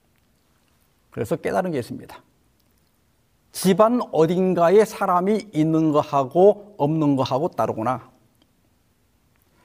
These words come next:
두어 달 후에 집사람이 돌아왔습니다. 그 다음날, 예, 점심을 먹으면서 "아, 내가 서재에 있을 때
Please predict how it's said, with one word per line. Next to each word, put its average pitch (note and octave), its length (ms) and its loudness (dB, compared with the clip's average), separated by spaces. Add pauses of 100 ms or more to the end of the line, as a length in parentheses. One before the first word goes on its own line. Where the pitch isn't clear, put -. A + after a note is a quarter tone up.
(1400)
두어 D3 300 4
달 C#3+ 240 4
후에 C3+ 480 -2
집사람이 B2+ 640 -2
돌아왔습니다. A2 720 -8 (2000)
그 G3 140 -2
다음날, D#3+ 600 0 (380)
예, G2+ 180 -12
점심을 D3+ 520 0
먹으면서 C3 760 -2 (1200)
"아, F#2 220 -16
내가 A#2 480 -4 (840)
서재에 D#3 400 -6
있을 G#2+ 220 -8
때 C3+ 360 -4